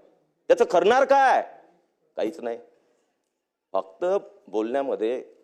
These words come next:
या पद्धतीनं आणून उगीच जनतेमध्ये, आणि जनता एवढी आता सुज्ञ झालेली आहे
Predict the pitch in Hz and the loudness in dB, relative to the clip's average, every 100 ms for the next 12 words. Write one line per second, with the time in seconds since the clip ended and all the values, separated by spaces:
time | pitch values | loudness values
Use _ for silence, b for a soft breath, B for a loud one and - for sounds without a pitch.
0 | _ 92 123 131 98 - 107 110 113 123 | _ -4 -4 -2 -8 -8 -12 -12 -10 -10
1 | - 107 127 104 - _ _ _ _ _ | -6 -6 -6 -8 -14 _ _ _ _ _
2 | 92 117 117 226 165 160 160 160 165 220 | -14 -12 -10 -8 0 0 0 -2 0 0
3 | 135 139 139 220 220 233 - _ - 117 | -2 -2 0 0 0 -6 -12 _ -8 -4
4 | 175 185 175 - - _ _ _ _ _ | 0 0 -2 -8 -20 _ _ _ _ _
5 | _ - 196 196 233 180 135 98 | _ -10 -4 2 4 2 -2 -6